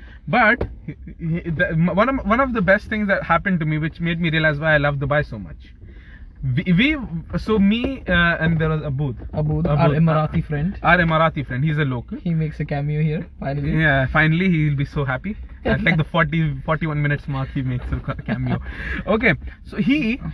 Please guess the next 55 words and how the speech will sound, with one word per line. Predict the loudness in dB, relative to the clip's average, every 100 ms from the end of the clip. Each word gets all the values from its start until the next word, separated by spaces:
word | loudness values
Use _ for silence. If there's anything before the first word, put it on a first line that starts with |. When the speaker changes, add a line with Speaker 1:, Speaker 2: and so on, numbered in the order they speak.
| -12 -6
Speaker 2:
So | 2
Speaker 1:
he | 4
Speaker 2:
these | 6 6
both | 4 4
were | 2
helping | 2 0 0 -2
me |
change. | 0 0 0
Let | -2 0
me | 0
tell | 0
my | 0 2
own | 0
stories. | 0 -6 -6 -4
Speaker 1:
No, | -2
le-, | 0 0
le-, | 0
le-, | 0 0
Speaker 2:
Fucker. | -2 -4 -4 -4
Speaker 1:
okay, | -2 0
let | 2
me, | 2
let | 0
me, | 0
let | -2
me | -2
finish | -4 -8
this | -10 0
part. | 4
Speaker 2:
No, | 6 4 0
that, | 2 4
I'm | 4 4
gonna | 2
finish | 4 2 4
your | 0
part | -2 -6 -6
for | -8
you. | -10 -12 -18 -10
Speaker 1:
No, | -4 0
let | 0
me | -2
finish | -4 -4
this, | 4
Speaker 2:
No, | 4 4
Speaker 1:
please. | 0 0 2
Speaker 2:
<laughs> |
let | 2 2
me. | 0 0
Speaker 1:
You | 0
know | 2 4
what | 4
I'm | 4 2 0
gonna | -2
talk | -2 -6 -6
about. | -8 -2